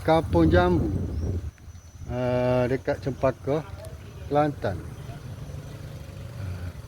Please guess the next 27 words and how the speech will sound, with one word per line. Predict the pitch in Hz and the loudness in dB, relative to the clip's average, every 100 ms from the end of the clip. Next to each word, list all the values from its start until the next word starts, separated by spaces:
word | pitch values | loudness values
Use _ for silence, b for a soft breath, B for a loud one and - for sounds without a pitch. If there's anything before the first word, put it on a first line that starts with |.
| - | -6
bukan | 120 117 | -4 -4
Cempaka | - 127 | -4 -4
Kelantan | 123 123 110 113 135 | 2 2 2 0 0
lah. | - - - - - - - - - - - - | -4 -14 -16 -16 -16 -18 -18 -18 -18 -16 -18 -10
Okey, | 113 - 120 | -8 -4 -4
sempena | 113 135 131 131 | -2 0 2 4
meraihkan | 127 131 127 135 | 4 4 2 2
majlis, | 131 123 127 135 131 135 131 - - 101 | 2 2 4 4 6 4 2 -8 -14 -10
Raikan | 123 131 - 127 | -6 -6 -2 -2
Cinta | 147 135 - 104 90 90 - - - - - - - - | 0 -2 -2 -4 -4 -10 -16 -18 -20 -18 -20 -18 -16 -2
Farhan | 175 190 190 190 | 4 6 6 6
dan | 175 180 | 6 4
Fatihah, | 170 180 196 175 135 - - - | 4 2 4 4 2 0 -8 -10
dua | 110 | -8
puluh | 117 | -6
September | 107 - 120 117 110 | -4 -4 -4 -2 0
hari | 113 | 0
ni. | 110 - - - - - - - - - - - - - | 0 -2 -8 -8 -10 -8 -8 -8 -8 -8 -6 -6 -8 -6
Alhamdulillah. | 120 113 107 113 - - - - - - - - - - - - - - - - - - - - - - | -2 0 2 0 -2 -4 -4 -4 -4 -4 -4 -2 -2 -2 -2 -2 -2 0 0 0 0 0 0 0 2 4
Jadi, | - 151 151 151 151 - | 6 8 8 8 6 6
suasana | 151 143 147 156 156 | 6 8 8 8 8
dia | 156 160 160 | 8 8 8
hari | 165 151 156 | 6 6 6
ni | 160 | 6
macam | 156 151 160 | 6 4 4
ni | 160 | 4
lah. | 170 156 | 2 0